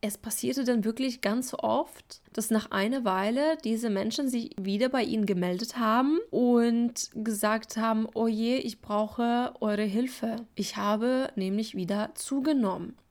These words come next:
Diese Menschen, die da so angerufen haben, die hatten wahnsinnige,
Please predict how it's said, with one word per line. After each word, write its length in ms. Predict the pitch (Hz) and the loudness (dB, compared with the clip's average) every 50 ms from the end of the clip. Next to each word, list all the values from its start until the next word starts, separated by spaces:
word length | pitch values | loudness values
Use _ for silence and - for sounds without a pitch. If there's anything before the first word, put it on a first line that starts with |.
| _ _ _ _ _ _ _ _ - 240 | _ _ _ _ _ _ _ _ -4 -2
Diese 180 | 226 220 - | -2 0 0
Menschen, 540 | 202 196 226 277 330 370 - - - 233 220 | 0 0 2 0 -2 -2 -4 -2 -2 -2 -2
die 100 | 214 196 | -2 -2
da 180 | 185 196 208 202 | -2 -2 -4 -4
so 140 | - 202 | -4 -6
angerufen 680 | - 226 240 262 262 247 214 - 185 - - 202 196 202 | -4 -2 -2 -2 -2 -2 -2 -4 -4 -4 -4 -4 -4 -2
haben, 560 | 202 196 190 190 190 202 202 214 214 226 - _ _ - - | -2 -2 -2 -2 -4 -4 -4 -6 -6 -8 -12 _ _ -10 -8
die 100 | 214 - | -6 -4
hatten 380 | - 220 220 - 247 226 196 | -4 -4 -2 0 0 0 0
wahnsinnige, 920 | - - - 226 214 214 233 262 262 269 269 262 262 269 269 262 262 262 | 0 -2 -4 -2 -2 -2 0 0 0 0 0 0 0 2 2 2 0 -2